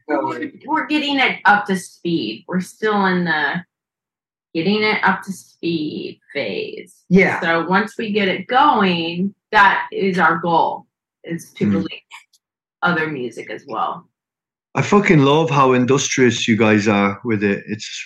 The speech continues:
Speaker 3: it's amazing, really. You know, it's,
Speaker 2: It never
Speaker 3: uh,
Speaker 2: stops.
Speaker 3: yeah, yeah.
Speaker 2: You know?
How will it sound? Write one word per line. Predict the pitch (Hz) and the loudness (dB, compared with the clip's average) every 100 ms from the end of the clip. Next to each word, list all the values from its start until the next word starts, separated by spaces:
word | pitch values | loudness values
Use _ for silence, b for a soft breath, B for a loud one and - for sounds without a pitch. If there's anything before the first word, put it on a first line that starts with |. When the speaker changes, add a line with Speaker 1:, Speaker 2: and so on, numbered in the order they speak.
| - | -14
Speaker 3:
it's | - 110 | -10 0
amazing, | 113 104 113 123 107 101 | 6 6 6 4 4 4
really. | 92 92 92 95 _ _ _ _ _ - | 4 2 0 -2 _ _ _ _ _ 2
You | 107 | 4
know, | 104 107 113 _ _ _ _ _ _ - | 6 4 0 _ _ _ _ _ _ -14
it's, | 113 175 | -4 2
Speaker 2:
It | 170 | 4
never | 208 107 104 101 | 4 4 4 2
Speaker 3:
uh, | |
Speaker 2:
stops. | - 453 392 - - - - _ _ - | 4 4 4 0 -6 -20 -20 _ _ 0
Speaker 3:
yeah, | 120 135 131 117 - _ _ - | 2 4 2 -2 -14 _ _ -2
yeah. | 117 127 | 2 2
Speaker 2:
You | |
know? | 117 151 160 | 2 0 -2